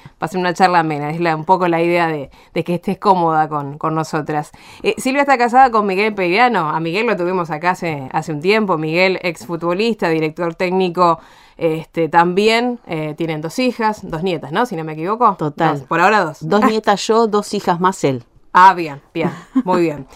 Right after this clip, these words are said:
Speaker 2: <laughs>
Speaker 1: Y antes de, de conocer el, el ministerio que llevas adelante,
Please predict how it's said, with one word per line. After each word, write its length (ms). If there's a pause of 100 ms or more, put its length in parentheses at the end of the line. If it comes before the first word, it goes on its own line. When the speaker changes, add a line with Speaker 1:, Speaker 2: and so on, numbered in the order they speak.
Speaker 2:
<laughs> 160
Speaker 1:
Y 300 (320)
antes 340
de, 360
de 140
conocer 420
el, 380
el 160
ministerio 480
que 80
llevas 320
adelante, 600